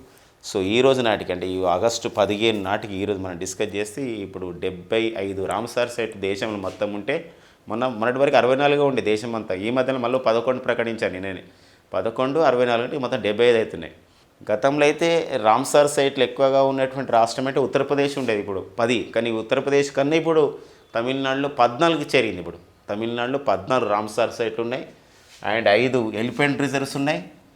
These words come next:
ఇంకొకటి ఐదు ఏం తెలుసా? మరొక ఐదు ఇక్కడ టైగర్ రిజర్వ్స్ కూడా ఐదు ఉన్నాయి ఇక్కడ తమిళనాడు రాష్ట్రంలో. So అదొక అంశాన్ని మనం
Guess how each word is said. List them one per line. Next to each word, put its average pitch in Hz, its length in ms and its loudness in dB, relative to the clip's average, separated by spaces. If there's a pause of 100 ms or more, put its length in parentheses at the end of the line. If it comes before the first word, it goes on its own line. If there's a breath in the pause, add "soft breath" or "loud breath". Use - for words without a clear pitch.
(260)
ఇంకొకటి 156 480 2
ఐదు 143 180 4
ఏం 135 140 0
తెలుసా? 117 240 -2 (100)
మరొక 123 200 0 (100)
ఐదు 113 160 -4
ఇక్కడ 104 160 -4 (120)
టైగర్ 143 300 6
రిజర్వ్స్ 143 340 0
కూడా 139 200 2
ఐదు 101 160 0
ఉన్నాయి 80 180 -10
ఇక్కడ 73 160 -18 (260)
తమిళనాడు 101 480 -6
రాష్ట్రంలో. 82 400 -12 (340)
So - 120 -8
అదొక 104 200 0 (260)
అంశాన్ని 127 420 -2
మనం 120 140 -6